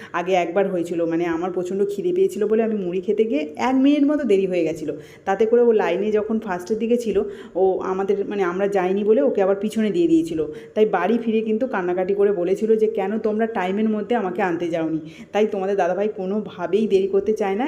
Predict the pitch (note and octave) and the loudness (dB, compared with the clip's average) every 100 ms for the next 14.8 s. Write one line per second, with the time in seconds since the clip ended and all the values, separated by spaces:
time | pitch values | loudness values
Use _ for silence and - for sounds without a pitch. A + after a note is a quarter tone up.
0 | - E3+ F3 C#4 A#3+ F3+ F3+ F3 F3+ G#3+ | -4 -6 -2 2 2 2 0 -2 -2 -2
1 | A3 G#3 B3+ G3+ - E3+ F3 D3+ - - | -2 0 0 -2 -4 -6 -4 -6 -10 -8
2 | F#3+ A3 F3 F3 F#3 G#3 G#3+ F#3 G#3 F#3 | -2 0 0 -2 2 4 4 2 0 0
3 | F#3 - - - - G3+ G3 F3+ F3+ - | -4 -4 -14 -12 -6 -4 -2 0 -2 -2
4 | F3 F3+ F3+ F3+ E3+ F3 F3 F3 F3 F3 | -4 -4 -6 -6 -6 -4 -4 -4 -6 -4
5 | G3 A#3 A3+ G3+ G3+ G3 G3+ G3 F#3+ G3+ | 0 0 -2 -4 -2 -4 -4 -6 -4 -4
6 | - - A3+ G#3+ G3+ A#3+ B3 G3+ G#3 G#3+ | 0 4 6 6 4 2 4 2 2 2
7 | G#3+ A3 A3 G#3 - G#3+ G#3 F#3 F3+ G#3+ | 0 4 4 2 -2 -6 -4 -2 -2 -6
8 | - F#3 F#3+ G3 G3+ G#3 - F#3+ F#3 F#3 | -6 -4 -4 -4 -4 -6 -4 -2 -2 -2
9 | G3+ G3 F3 F#3 F#3 F#3 B3+ - F#3 E3+ | -2 -2 -2 0 0 0 -4 -2 -2 0
10 | E3+ E3+ F3+ F#3 F3+ F3+ F#3+ B3 - - | -2 0 -2 -2 -4 -4 -4 -4 -8 -14
11 | - E3+ F3+ F3 E3 F#3 F#3 F3 F3+ G3 | -8 -4 -2 -2 -2 0 2 2 2 2
12 | G3 F#3 B3 A#3 D#3+ E3 F3 E3+ E3+ D#3 | 2 2 0 -2 -2 -2 0 0 -2 -4
13 | E3 F3 - F3+ F#3+ F3+ F#3+ G3+ G#3+ D4 | -4 -8 -8 -4 -2 0 -2 -2 -2 -2
14 | B3+ F3 D#3+ D#3+ D#3 D3+ C#3+ D3 | 0 2 2 0 -2 -6 -6 -6